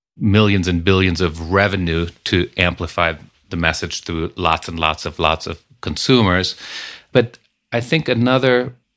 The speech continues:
point that, you know, when, when I think of a tiny business, which is kind of a lovely term, there's also a derogatory term, right, that, that business types use. "Well, then that's just a lifestyle business."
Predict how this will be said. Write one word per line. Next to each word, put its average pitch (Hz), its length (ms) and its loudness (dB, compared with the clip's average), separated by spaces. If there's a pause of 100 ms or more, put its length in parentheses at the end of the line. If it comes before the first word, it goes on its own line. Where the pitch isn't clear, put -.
(260)
point 120 600 0 (920)
that, 104 340 -2
you 139 80 2
know, 110 80 6
when, 117 200 2
when 117 400 2
I 143 140 4
think 117 420 -2
of 98 420 0 (600)
a 104 100 2
tiny 110 540 2
business, 92 760 0 (440)
which 92 360 -2
is 90 340 0 (200)
kind 104 180 0
of 87 60 0
a 85 60 2
lovely 95 500 2
term, 143 520 2 (520)
there's 110 200 2
also 147 220 4
a 123 40 4
derogatory 90 840 0
term, 80 380 -4
right, 82 300 -2
that, 85 280 -4
that 82 280 -4
business 87 400 2
types - 540 -4
use. 80 500 -2
"Well, 98 240 0
then 76 260 -6
that's 82 260 -4
just - 220 -6
a - 80 -8
lifestyle - 580 -4
business." 80 680 -2